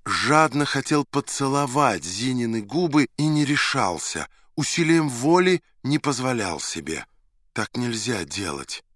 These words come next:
уговаривал он самого себя. «Это стыдно, это тайное воровство и злой самообман. Так мужчине не надлежит поступать, ведь она же не может тебе ответить». И со вздохом усталости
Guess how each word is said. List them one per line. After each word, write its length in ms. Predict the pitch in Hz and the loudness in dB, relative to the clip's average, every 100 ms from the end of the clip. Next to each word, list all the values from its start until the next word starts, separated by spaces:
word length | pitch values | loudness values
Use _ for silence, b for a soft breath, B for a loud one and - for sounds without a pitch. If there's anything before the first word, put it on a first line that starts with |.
| _ | _
уговаривал 600 | 95 101 107 113 107 101 | -6 -2 2 2 2 0
он 140 | 110 120 | 0 -2
самого 380 | - 107 107 | -4 -4 -4
себя. 480 | 107 - 104 107 76 - _ - | -6 -6 -4 -4 -4 -8 _ -12
«Это 200 | 101 110 | -6 -6
стыдно, 760 | - - - 151 160 98 87 - _ - | -6 -8 -2 -2 0 -4 -8 -8 _ -8
это 200 | 107 135 | -4 -4
тайное 520 | - 139 143 139 127 | 2 2 4 2 2
воровство 800 | 120 120 - - 107 123 156 139 _ _ | 2 2 0 -8 -2 2 2 0 _ _
и 120 | 143 | -2
злой 380 | 120 98 117 147 | -2 0 2 2
самообман. 840 | - 139 139 135 127 160 175 101 - _ _ _ _ | 2 0 2 2 2 6 6 4 -4 _ _ _ _
Так 220 | 107 - | -6 -4
мужчине 640 | 107 110 - - 127 139 139 | -4 -2 -2 0 2 2 2
не 160 | 135 | 2
надлежит 600 | 131 123 113 120 160 175 | 0 0 0 0 0 -2
поступать, 800 | - 147 - 123 - 104 78 - _ _ _ _ - | -2 -6 -4 -6 -2 -2 -2 -10 _ _ _ _ -10
ведь 180 | 98 104 | -8 -2
она 200 | 110 117 | 0 2
же 220 | 107 104 _ _ | 0 -4 _ _
не 160 | 95 104 | -8 -4
может 380 | 101 160 160 - | 2 2 2 -2
тебе 260 | 139 123 | -2 0
ответить». 760 | 123 - 98 101 73 - - - _ _ _ _ - | 0 -2 -4 -4 -4 -8 -12 -16 _ _ _ _ -10
И 80 | |
со 180 | 104 117 | -6 -4
вздохом 500 | 87 87 123 110 110 | -6 -2 -2 -2 -6
усталости 920 | 107 - - 135 156 160 - - 151 | -6 -8 -2 4 4 4 -2 -2 -4